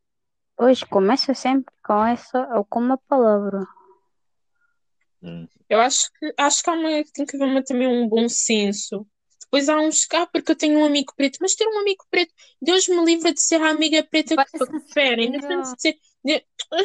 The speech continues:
Speaker 3: "Não somos amigos", enfim. Digo, "Ai, não."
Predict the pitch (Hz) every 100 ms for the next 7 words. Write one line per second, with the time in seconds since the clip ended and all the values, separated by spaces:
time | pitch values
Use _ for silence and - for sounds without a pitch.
0 | 427 523 339 403 494 480 480 440 415 392
1 | - - 359 - - 339 311 _ _ _
2 | _ - 302 370 370 - 392 359 262 214
3 | 202